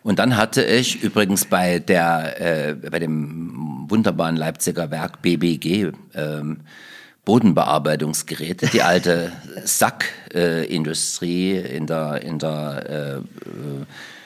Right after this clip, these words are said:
Speaker 1: Karl-Heine-Straße, das riesige Sackwerk, was Pflüge hergestellt hat,
Speaker 2: Ah, Pflüge.
Speaker 1: dessen Berufsschule im Mückenschlösschen war ich. Und, ähm, auf meine Bitten hin haben sie mich in die bessere Gruppe genommen. Und dann hatte ich drei Jahre lang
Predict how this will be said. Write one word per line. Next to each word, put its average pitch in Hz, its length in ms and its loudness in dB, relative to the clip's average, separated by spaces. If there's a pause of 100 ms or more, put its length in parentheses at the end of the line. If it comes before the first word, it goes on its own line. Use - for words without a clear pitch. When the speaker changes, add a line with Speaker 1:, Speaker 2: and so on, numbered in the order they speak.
(420)
Speaker 1:
Karl-Heine-Straße, 90 920 6
das - 260 -2
riesige 90 400 2
Sackwerk, - 840 -2 (580)
was - 180 -2
Pflüge 92 560 2 (240)
hergestellt 73 540 -4
hat, 98 240 -8
Speaker 2:
Ah, 131 60 -10 (100)
Pflüge. - 100 -16
Speaker 1:
dessen 110 220 -2
Berufsschule 87 480 0
im 80 140 0
Mückenschlösschen 76 580 -4
war 76 160 0
ich. - 120 -12 (800)
Und, 107 640 6
ähm, 101 960 6 (1080)
auf - 120 -2
meine 117 220 4
Bitten 120 200 2
hin 117 140 2
haben 107 120 0
sie 92 100 2
mich 101 120 4
in 101 60 2
die 90 100 4
bessere 104 420 2
Gruppe 78 300 -4
genommen. 104 300 4
Und 123 60 4
dann 110 160 2
hatte 131 240 2
ich - 340 -2
drei 107 220 -2
Jahre 120 300 2
lang 127 380 2